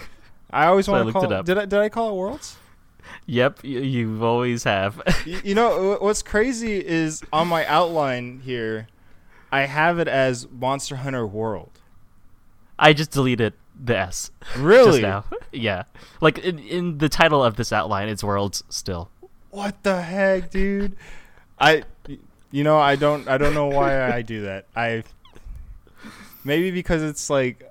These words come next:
Speaker 2: a new world that it's multiple worlds. I, I don't know.
Speaker 1: Maybe. <laughs>
Speaker 2: Uh, we're just gonna pretend like that didn't happen.
Speaker 1: Yeah, sure.
Speaker 2: Uh,
Speaker 1: You can
Speaker 2: yeah.
Speaker 1: keep this out or,
Speaker 2: <laughs>
Speaker 1: or take
Speaker 2: I,
Speaker 1: this
Speaker 2: I'll
Speaker 1: out or
Speaker 2: prob-,
Speaker 1: keep it in, up to
Speaker 2: I'll
Speaker 1: you.
Speaker 2: probably leave it in.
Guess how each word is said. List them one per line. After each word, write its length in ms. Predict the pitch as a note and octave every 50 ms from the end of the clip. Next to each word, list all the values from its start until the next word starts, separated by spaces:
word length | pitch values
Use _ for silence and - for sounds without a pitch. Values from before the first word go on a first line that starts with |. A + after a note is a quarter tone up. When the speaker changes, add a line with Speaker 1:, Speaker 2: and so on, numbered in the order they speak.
| -
Speaker 2:
a 100 | - C3+
new 300 | C3 B2 B2 C3 C#3+ D3
world 520 | D3 C#3+ C#3 C#3 C#3+ C#3+ C#3+ C#3+ C#3 C3+ -
that 240 | B2 A2+ A2 G2+ F#2+ G2 - - A#2
it's 240 | A#2 A2 - -
multiple 480 | - B2 C3 C3+ - - C#3+ C#3 C3+ C3+
worlds. 480 | C3+ C3+ C3+ C3+ C3+ C3+ C3+ - - -
I, 140 | - B2+ A#2 G2+ G#2 A2+
I 60 | A#2
don't 20 | C#3
know. 40 | E3
Speaker 1:
Maybe. 460 | E3+ E3+ - F3 E3+ F3+ F#3+ F#3 - -
<laughs> 60 | F3 - - C#4+ G4 - - - - - - - - -
Speaker 2:
Uh, 600 | C3 C3+ C#3 C3+ C3+ C3+ C#3 C#3 C3+ C3+ C3+ C3 - - - - - - - - - - - - - - _ - - - _ - - - -
we're 100 | - E3
just 160 | F3 G3 - -
gonna 140 | G3 F#3 F3+
pretend 280 | E3+ F3 E3+ - F3+ F3
like 160 | E3+ E3+ E3
that 140 | E3 E3+ E3+
didn't 160 | E3 E3 E3
happen. 560 | E3 E3 D#3 D3+ D3 - - G2 F#2 F2+ G2+ A2 - - - - - B4+
Speaker 1:
Yeah, 220 | A4 F4 E4+ C4 B3
sure. 480 | - - B3 A3+ G#3+ E3 B2 A2+ A2+ - - - C#3+ C3+ C#3
Speaker 2:
Uh, 280 | C3+ C3+ B2 A#2+ A2+
Speaker 1:
You 60 | G#2+
can 100 | A2 D#3+
Speaker 2:
yeah. 240 | D3+ E3 C#3+ G#2+ F#2+
Speaker 1:
keep 160 | - - -
this 200 | - C#3 B2+ -
out 320 | C3+ B2 B2 C3 C#3 C#3 -
or, 280 | B2+ G#2 G2 G2 G2 G2
Speaker 2:
<laughs> 300 | - - D3+ - - -
Speaker 1:
or 80 | D3+ G#2
take 100 | C#3 E3+
Speaker 2:
I, 120 | - D3+ D3
Speaker 1:
this 80 | C#3+ C3+
Speaker 2:
I'll 100 | C3 C3
Speaker 1:
out 80 | A#2+ A#2+
or 20 |
Speaker 2:
prob-, 120 | A#2 C#3 C3
Speaker 1:
keep 100 | A#2+ B2+
it 80 | A#2+
in, 140 | A#2 A2+ G2+
up 120 | G2+ G2 -
to 100 | - B2
Speaker 2:
I'll 100 | A2+ C#4+
Speaker 1:
you. 60 | C#4
Speaker 2:
probably 300 | - A#3 G#3 G3 F#3 F3 D#3+
leave 180 | D3+ C#3 B2
it 100 | G#2+ F#2
in. 120 | F2 E2